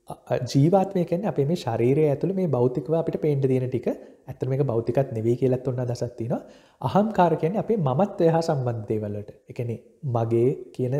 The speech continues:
දේවල් වලට සම්බන්ධ ඒවාට. ක්ලේශ කියන එක සාමාන්‍යයෙන් ක්ලේශ කියන වචනයෙන් කියන්නේ පුරුදු කියන එකට. අපේ තියෙන හැබිට්ස්, අපේ පුරුදු වෙච්ච ඒවා. චිත්ත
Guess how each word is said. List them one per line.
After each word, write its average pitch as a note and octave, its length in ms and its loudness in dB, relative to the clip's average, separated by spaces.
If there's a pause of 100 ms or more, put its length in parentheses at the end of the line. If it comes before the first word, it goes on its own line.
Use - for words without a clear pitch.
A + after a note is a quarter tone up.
දේවල් B2+ 220 2
වලට F#3 180 0
සම්බන්ධ A#2+ 340 -4
ඒවාට. G#2+ 200 -8 (640)
ක්ලේශ D#3 380 6 (360)
කියන C#3+ 260 -2
එක B2 140 -6 (300)
සාමාන්‍යයෙන් A#2+ 460 -4
ක්ලේශ A#2+ 280 0
කියන C#3 180 -2
වචනයෙන් B2+ 320 -4
කියන්නේ A3+ 240 -4
පුරුදු F3+ 300 4
කියන A#2 200 -4
එකට. A2 280 -8
අපේ A#2+ 200 -6
තියෙන D#3 200 -4
හැබිට්ස්, A#2 500 -2 (320)
අපේ A#2+ 340 -2 (220)
පුරුදු C3+ 300 2
වෙච්ච A#2 220 0
ඒවා. A#2 260 -2 (320)
චිත්ත - 280 -6